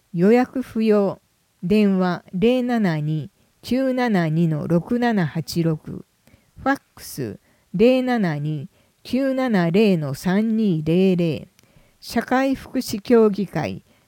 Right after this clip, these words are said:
地域福祉係。障害者就労相談。二十八日。時間は予約時に調整。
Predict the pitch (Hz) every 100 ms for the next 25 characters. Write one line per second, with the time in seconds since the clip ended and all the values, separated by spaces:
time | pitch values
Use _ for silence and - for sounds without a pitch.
0 | _ - 285 254 170 156 143 - - -
1 | 214 226 202 151 127 - - _ _ _
2 | _ _ _ _ _ _ _ _ _ _
3 | _ _ _ _ - 254 294 254 262 269
4 | - 170 - - - 233 254 240 233 214
5 | - 202 170 147 71 - _ - - _
6 | _ _ _ - 214 262 220 190 165 170
7 | 170 - 170 165 - - 123 - _ _
8 | _ _ 165 180 - 233 226 214 196 175
9 | - 175 196 247 269 285 269 233 165 -
10 | 165 156 - 151 151